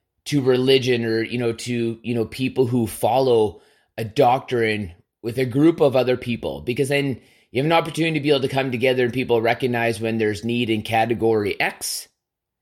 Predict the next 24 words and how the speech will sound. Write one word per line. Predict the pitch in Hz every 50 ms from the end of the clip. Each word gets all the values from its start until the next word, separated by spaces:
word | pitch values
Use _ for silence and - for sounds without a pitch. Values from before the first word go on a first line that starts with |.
| _ _ _ _ _
and | - 143 139 135 131 127 117 107 85 - _ _ _ _ _ _ _ _ _ _ _ _ _ _ _
they | - 131
help | 131 135 131 120 -
each | 110 - -
other. | 85 - - - - _ _ _ _ _ _ _ _ _ _ _ _ _ _ _ _ _ _ _ _ _ _ _ _ _ _ _ _ _ _ _ _ _ _ _ _ _
My | - - 165 226
doctrine | 233 220 196 190 208 - - 180 165 156 143
growing | 139 147 143 147 139 131 131
up | 139 139 131 104 131
was | 127 120 98 104
not | 123 127 131 139 139 - - 98 - - - _
a | - 120
religious | 113 117 123 120 120 127 127 120 113 113 104 92
doctrine, | - 113 98 92 90 - 80 80 92 120 117 - _ _ _ _ _
although | 107 120 120 117 123 117 117 117 110 90 - - _ _ _ _ _
I | - 117 117
was | 110 110 104 101 98 - -
forced | - - 139 127 120 - -
to | 117 101
be | 87 110
able | 107 104 104 98
to | - 101
go | 85 107 104 104 104
to, | 101 104 98 95 90 -